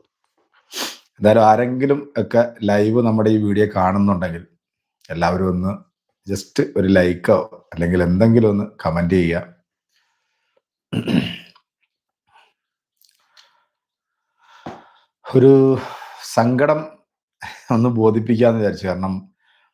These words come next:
നാല് നാലര വർഷമായിട്ട് ഒരുപാട്, ഏഹ്, കഷ്ടപ്പെട്ട് ഒരു YouTube ചാനൽ ഉണ്ടാക്കിയ ഒരാളാണ്. വെനീസ് ടി വി എന്റർടൈൻമെന്റ് എന്നായിരുന്നു നമ്മുടെ ആ ചാനലിന്റെ പേര്. അപ്പൊ അതേ പേരിൽ തന്നെയാണ് നമ്മളിപ്പോ ഈ ഒരു ചാനലിൽ ഇരുന്നുകൊണ്ട്,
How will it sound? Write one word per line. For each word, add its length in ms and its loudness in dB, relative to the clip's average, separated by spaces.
നാല് 320 0
നാലര 300 2
വർഷമായിട്ട് 840 0
ഒരുപാട്, 460 4
ഏഹ്, 220 0
കഷ്ടപ്പെട്ട് 600 -4
ഒരു 120 -4
YouTube 460 -2
ചാനൽ 260 2
ഉണ്ടാക്കിയ 400 -2
ഒരാളാണ്. 400 0
വെനീസ് 360 2
ടി 60 6
വി 80 8
എന്റർടൈൻമെന്റ് 540 0
എന്നായിരുന്നു 280 0
നമ്മുടെ 180 -2
ആ 120 -4
ചാനലിന്റെ 460 -4
പേര്. 220 -8
അപ്പൊ 160 -8
അതേ 220 0
പേരിൽ 320 2
തന്നെയാണ് 260 0
നമ്മളിപ്പോ 440 -2
ഈ 60 2
ഒരു 200 2
ചാനലിൽ 340 0
ഇരുന്നുകൊണ്ട്, 460 -4